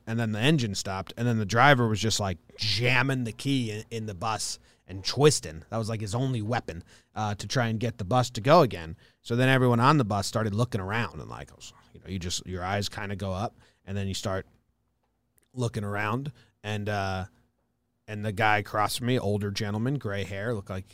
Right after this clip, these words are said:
you know, probably thick Italian accent is how I wanted to picture him. Got pink shirt on, nice shoes. And he looked at me and kinda shrugged like, "Mm." You know, we made eye contact. He didn't care. He was very reassuring. He was like, "I got nowhere to be. I don't care."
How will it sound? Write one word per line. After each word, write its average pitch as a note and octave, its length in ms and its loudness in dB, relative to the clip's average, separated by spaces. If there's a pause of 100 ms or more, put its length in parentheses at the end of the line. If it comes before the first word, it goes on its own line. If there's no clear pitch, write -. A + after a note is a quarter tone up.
(100)
you G2 160 -8
know, F2+ 100 -6
probably G2 300 -2
thick - 240 -10
Italian G#2 500 -6
accent G2 340 -10
is F#2 120 -6
how G2 140 -4
I G2+ 140 -2
wanted F2+ 220 -6
to F2 60 -10
picture - 280 -10
him. A2+ 140 -6 (300)
Got F#2+ 200 -12
pink A#2 220 -4
shirt F2+ 300 -4
on, A#2+ 260 0
nice G#2 200 -2
shoes. A#2 460 -2 (280)
And A2 120 0
he D#3+ 120 10
looked E3+ 240 8
at B2 60 -2
me A#2 120 0
and A2+ 80 -4
kinda G#2 160 -2
shrugged A#2 400 0
like, F2 200 -6 (160)
"Mm." F#2+ 280 -10 (1200)
You G#2 100 -10
know, F2+ 100 -4
we B2 160 4
made B2+ 200 4
eye A2 140 4
contact. G#2 420 -2
He F#3 80 8
didn't G3 180 8
care. E3 320 6
He G#2 60 -6
was G#2 160 -2
very B2+ 340 6
reassuring. A#2+ 520 0
He G#2 40 -2
was G2+ 120 -2
like, F#2+ 160 -6
"I G2 240 -6
got F2 160 -6
nowhere F2 200 -8
to E2+ 60 -12
be. F#2 200 -8
I F2+ 80 -8
don't F2+ 120 -10
care." F#2 260 -8